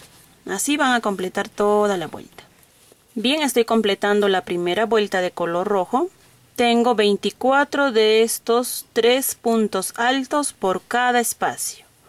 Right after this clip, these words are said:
Vamos a dividir doce a cada lado de la fresa. Al final también tejen dos cadenas, van a empatar siempre con punto deslizado.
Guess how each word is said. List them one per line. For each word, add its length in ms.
Vamos 340
a 80
dividir 540
doce 540
a 160
cada 340
lado 320
de 120
la 120
fresa. 400
Al 180
final 340
también 560
tejen 380
dos 220
cadenas, 640
van 180
a 60
empatar 500
siempre 640
con 220
punto 400
deslizado. 580